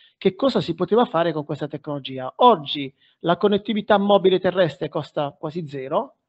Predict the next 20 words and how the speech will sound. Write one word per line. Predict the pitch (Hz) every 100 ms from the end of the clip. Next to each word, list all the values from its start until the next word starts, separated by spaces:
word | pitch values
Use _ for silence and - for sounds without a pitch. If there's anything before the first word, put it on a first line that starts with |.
| _ _ - _
i | 180
telefoni | 165 220 214 220
fissi | - 196 -
sono | 147 160
quasi | 151 170 147
spariti, | - 160 135 123 156 226 - _ _
per | 262
dire | 233 208 170
qualcosa | 220 202 302 233 180
che | 180
nessuno | 190 190 302 220
immaginava | 202 196 180 202 165 147 139 143
e | -
che | -
forse | 190 269 - 185 - _ _ _ _ _ _ -
nessuno | 190 - - 285 208
ne | 180
aveva | 175 180
l'esigenza, | 180 180 160 170 147 139 -
allora | 147 156 139 139